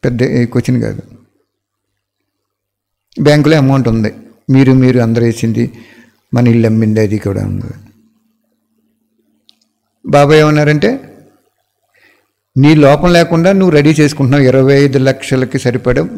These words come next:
స-, సరుకు రెడీ చేసుకున్నావు కాబట్టి జమ అయిపోద్ది" అన్నారు. "Thank you బాబా" అనుకున్నాను, అంతే.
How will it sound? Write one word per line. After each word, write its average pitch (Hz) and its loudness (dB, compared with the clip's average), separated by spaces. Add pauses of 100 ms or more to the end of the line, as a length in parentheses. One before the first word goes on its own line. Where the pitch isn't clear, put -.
(180)
స-, 120 -4 (800)
సరుకు 139 -2
రెడీ 127 0
చేసుకున్నావు 110 -6
కాబట్టి 110 -4
జమ 151 0
అయిపోద్ది" 90 -6
అన్నారు. 95 -12 (1700)
"Thank 123 0
you 113 -2
బాబా" 101 -2
అనుకున్నాను, 98 -6
అంతే. 92 -14